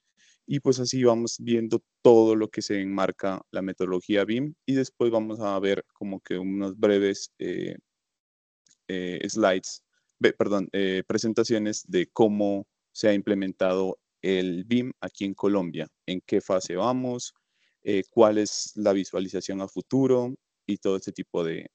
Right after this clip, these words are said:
de procesos bajo la metodología bim. Entonces, como el título lo, lo menciona, aquí lo vislumbré, bim, eh, con sus siglas en inglés, significa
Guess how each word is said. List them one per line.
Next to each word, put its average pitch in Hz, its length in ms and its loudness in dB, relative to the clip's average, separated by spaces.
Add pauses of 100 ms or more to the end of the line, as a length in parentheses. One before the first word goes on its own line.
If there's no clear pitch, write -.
(120)
de - 140 -12
procesos 95 440 -10
bajo 87 220 -8
la 71 80 -8
metodología 85 500 -2
bim. 110 140 -2 (1500)
Entonces, - 680 0 (420)
como 170 160 0
el 160 80 -2
título 180 320 4
lo, 147 300 8 (180)
lo 120 100 0
menciona, 113 540 0 (100)
aquí 104 380 -8 (300)
lo 104 240 -2
vislumbré, 101 520 -4 (720)
bim, 156 360 0 (500)
eh, 117 140 2
con 113 220 -2
sus 107 120 -8
siglas 113 380 0
en 120 100 -4
inglés, 113 520 -2
significa 107 440 -6